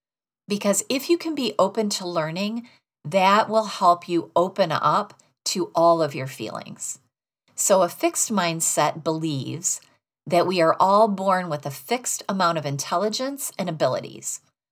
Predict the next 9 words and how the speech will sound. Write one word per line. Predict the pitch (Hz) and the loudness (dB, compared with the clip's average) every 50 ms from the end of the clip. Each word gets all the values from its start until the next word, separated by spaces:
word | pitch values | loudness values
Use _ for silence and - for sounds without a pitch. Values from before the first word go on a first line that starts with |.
| _ _ - | _ _ -6
A | 185 175 | -4 -4
growth | 160 - 165 175 220 320 339 - - | -4 -4 2 4 4 4 4 2 -4
mindset | 190 170 165 151 147 - - - 135 - - - | -4 -4 -4 -4 -4 -4 -2 -2 -2 -4 -4 -8
believes | 156 139 139 143 120 110 - 139 - - - | -10 -8 -6 -6 -6 -6 -8 -6 -8 -6 -4
that | - - - | -2 -2 -2
with | 151 143 - - | -4 -6 -8 -12
practice | - - 165 151 - - - 233 233 - 233 | -6 -4 -4 -4 -4 -6 -10 -8 -6 -6 -6
and | 220 - - | -6 -2 -2
effort, | 240 247 247 - 143 139 143 - - | -2 -2 -2 -4 -6 -6 -6 -8 -12